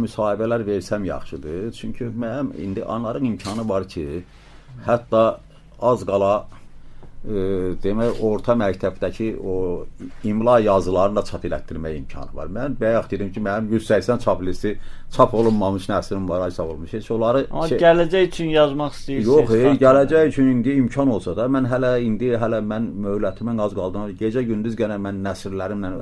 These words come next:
Speaker 1: əlimdə olan o işlərin bəzilərini, hamısını, o proqramı başa vursam, əlbəttə, e, məsələ, e, mən də xatirələrimi, birinci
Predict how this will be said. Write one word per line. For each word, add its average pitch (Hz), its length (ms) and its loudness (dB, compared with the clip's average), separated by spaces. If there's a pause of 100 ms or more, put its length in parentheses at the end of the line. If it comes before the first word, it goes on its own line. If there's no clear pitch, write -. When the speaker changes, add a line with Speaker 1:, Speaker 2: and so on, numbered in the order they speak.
(120)
Speaker 1:
əlimdə 110 260 0
olan 113 320 0
o 107 160 -4
işlərin 107 420 -2 (480)
bəzilərini, 101 720 4
hamısını, 101 480 -2
o 95 320 -2
proqramı 113 560 4
başa 101 300 0
vursam, 98 500 -2 (360)
əlbəttə, 117 520 2 (160)
e, 85 320 -2
məsələ, 95 420 0 (540)
e, 90 320 -4 (580)
mən 107 180 0
də 98 80 -2
xatirələrimi, 90 800 -2
birinci 117 320 2